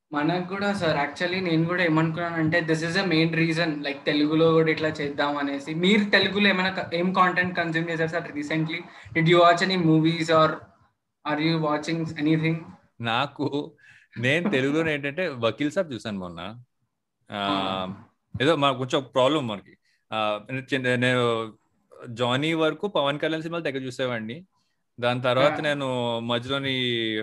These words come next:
Speaker 2: ఈ సర్దార్ గబ్బర్ సింగ్, గబ్బర్ సింగ్ అని చూశాను. But రీసెంట్ టైంలోని,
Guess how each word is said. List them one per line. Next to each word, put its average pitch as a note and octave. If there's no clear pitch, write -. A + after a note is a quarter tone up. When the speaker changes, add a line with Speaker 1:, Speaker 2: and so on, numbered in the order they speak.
Speaker 2:
ఈ A2
సర్దార్ B2+
గబ్బర్ B2
సింగ్, B2+
గబ్బర్ A#2
సింగ్ B2
అని B2
చూశాను. A2+
But C3
రీసెంట్ C3
టైంలోని, F3